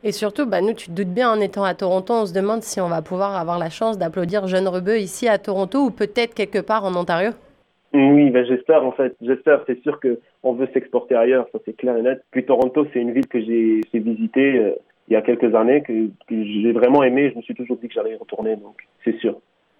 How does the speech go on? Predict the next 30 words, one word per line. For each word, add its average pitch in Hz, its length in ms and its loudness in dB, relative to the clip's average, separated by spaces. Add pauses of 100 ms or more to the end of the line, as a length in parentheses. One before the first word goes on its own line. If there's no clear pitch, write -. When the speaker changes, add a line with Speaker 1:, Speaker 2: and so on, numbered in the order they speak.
(120)
Speaker 1:
Et 208 140 -2
est-ce 202 200 0
que 240 140 -2
c'est, 202 320 2
euh, 175 280 2
est-ce 175 160 -2
que 220 100 -2
tes 196 360 -2
annonces, 214 380 0
en 202 40 0
général, 190 340 -2
tu, 190 260 -8
tu 190 280 -6
passes 202 260 -2
par 196 120 0
les 190 120 0
réseaux 190 220 -4
sociaux ? 202 300 -4
Est-ce 269 180 0
que - 80 -4
les 185 140 0
réseaux 180 220 -4
sociaux, 196 320 -4
pour 190 180 -6
toi, 208 160 0
c'est 202 140 -6
à 160 100 2
une 165 100 -2
place 196 280 -2
importante ? 180 500 -4